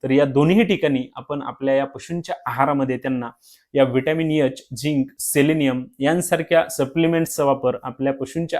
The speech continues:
आहारामध्ये त्या ठिकाणी करू शकतो आणि आपल्याला या दुग्ध व्यवसायामध्ये आपला नफा वाढवण्यासाठी त्या ठिकाणी आपण फायदा हा घेऊ शकतो. मित्रांनो, आपले पशु व्यायल्यानंतर त्यांच्यामध्ये दुधाच्या उत्पादनामध्ये वाढ होते,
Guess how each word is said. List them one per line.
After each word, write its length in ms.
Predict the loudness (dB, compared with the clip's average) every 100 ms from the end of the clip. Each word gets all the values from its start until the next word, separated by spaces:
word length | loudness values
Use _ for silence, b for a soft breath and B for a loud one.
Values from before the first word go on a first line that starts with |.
| -8
आहारामध्ये 460 | -4 -2 0 -2 -4
त्या 140 | -8
ठिकाणी 300 | -12 -8 -6
करू 220 | -2 -2
शकतो 440 | -2 -6 -8 -14 _ b b -4
आणि 280 | 0 0 -2 B B
आपल्याला 400 | 0 2 2 2
या 220 | 2 0 0
दुग्ध 240 | 0 4
व्यवसायामध्ये 680 | 6 6 4 0 0 0 -2
आपला 440 | -4 -2 0 0 0
नफा 280 | -2 8 10
वाढवण्यासाठी 640 | 10 8 2 0 -4 -8
त्या 140 | -8
ठिकाणी 280 | -8 -6 -6
आपण 260 | -8 -10 -12
फायदा 300 | -8 -6 -6
हा 80 | -6
घेऊ 200 | -6 -8
शकतो. 340 | -8 _ _ _ _ _ _ _ _ _ -6
मित्रांनो, 320 | 4 4 4 -2
आपले 220 | -4 -4
पशु 280 | -2 0 4
व्यायल्यानंतर 540 | 4 4 2 -2 -6
त्यांच्यामध्ये 500 | -4 -4 -2 -2 -2
दुधाच्या 380 | -4 -2 -2 0
उत्पादनामध्ये 560 | -2 -2 -2 -2 -2 0
वाढ 160 | 0
होते, 340 | 0 -6 -8